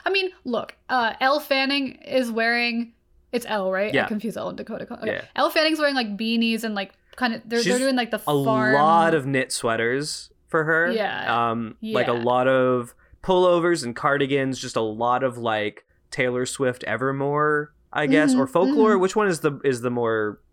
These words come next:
Speaker 1: Folklore,
Speaker 2: folklore?
Speaker 1: folklore,
Speaker 2: Okay,
Speaker 1: yeah.
Speaker 2: yeah. Um, woodsy, woodsy queen.
Speaker 1: Woodsy queen, yeah. So you're like, okay, but clearly in love with, uh, Dylan.
Speaker 2: Yeah, unfortunate. Maybe she's bi.
Speaker 1: Yeah, I mean, they all could be bi, but yeah.
Speaker 2: Mm.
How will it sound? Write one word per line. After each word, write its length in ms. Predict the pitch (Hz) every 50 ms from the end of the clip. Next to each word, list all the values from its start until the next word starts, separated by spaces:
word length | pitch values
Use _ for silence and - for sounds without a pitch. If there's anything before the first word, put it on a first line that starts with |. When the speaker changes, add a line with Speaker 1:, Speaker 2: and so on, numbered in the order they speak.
| _ _ - - - -
Speaker 1:
Folklore, 400 | - - 277 240 220 - - -
Speaker 2:
folklore? 320 | - 127 117 117 - 101 92 90
Speaker 1:
folklore, 100 | - 107
Speaker 2:
Okay, 180 | - 95 92 95
Speaker 1:
yeah. 180 | 101 95 87 - - - - - - - -
Speaker 2:
yeah. 240 | - 135 135 135 135
Um, 240 | 127 123 117 107 - - _ -
woodsy, 840 | 131 123 131 143 139 123 123 127 120 117 117 113 110 107 104 104 -
woodsy 320 | - 127 131 123 - 120 107
queen. 360 | - - 98 90 - - -
Speaker 1:
Woodsy 280 | - 262 269 240 294 285
queen, 360 | - - 233 208 185 190 185
yeah. 240 | 220 202 156 151 -
So 160 | - - 294
you're 160 | 294 294 294
like, 220 | 285 285 277 269 -
okay, 440 | - 247 240 240 208 190 196 202 202 - - _ -
but 260 | 240 240 233 - -
clearly 480 | - - 269 269 262 269 269 262 233 -
in 140 | 233 226
love 240 | 226 226 226 214 190
with, 420 | 196 208 208 208 208 - - - - _ _ _ _ _ _ _ _ -
uh, 320 | - 214 202 185 180 208 196 196 _ _ _ -
Dylan. 380 | - 220 208 202 185 180 185
Speaker 2:
Yeah, 360 | 127 123 110 98 90 90 - -
unfortunate. 600 | 123 120 - 135 120 117 - - 110 101 98 -
Maybe 200 | - 165 196 226
she's 180 | - - 185 -
bi. 300 | - 92 82 85 87 - _ _ _ _ _ _ _ _ _ _ _ _ _ _ _ -
Speaker 1:
Yeah, 420 | 339 370 302 254 226 220 214 220 -
I 100 | - 339
mean, 140 | 370 392 381
they 140 | 403 453 494 370
all 180 | 285 285 302
could 300 | 294 - 214 233 233 214
be 120 | 226 269 269
bi, 360 | 240 269 262 262 262 262 254
but 200 | 220 233 220 196
yeah. 220 | 196 190 185 175
Speaker 2:
Mm. 40 | 185